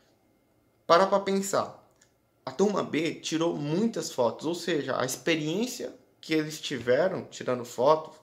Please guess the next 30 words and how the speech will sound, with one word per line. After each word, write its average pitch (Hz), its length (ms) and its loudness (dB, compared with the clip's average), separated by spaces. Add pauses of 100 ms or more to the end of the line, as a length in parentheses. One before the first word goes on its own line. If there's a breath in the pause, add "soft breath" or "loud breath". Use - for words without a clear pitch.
sobre 123 360 -2
a - 20 0
percepção 147 840 -2
daquilo 131 320 -6
que 131 100 -8
eles 120 120 -4
estavam 117 300 2
fazendo 123 360 -2
foi 190 240 0
maior 202 220 2
do - 80 -12
que 196 80 -2
o 196 40 2
da 190 140 -2
turma 196 340 2
A, 202 60 4
que 202 100 -8
teve, 202 460 -4
enfim, 175 200 -8
poucas 202 460 -2
chances - 720 -6 (560 soft breath)
de 127 100 4
adquirir, 156 880 0 (380 loud breath)
é, 123 180 0
experiência 156 640 -2
sobre 151 280 -2
aquilo 151 180 -6
que 151 100 -12
estava 143 240 0
fazendo. 147 440 -6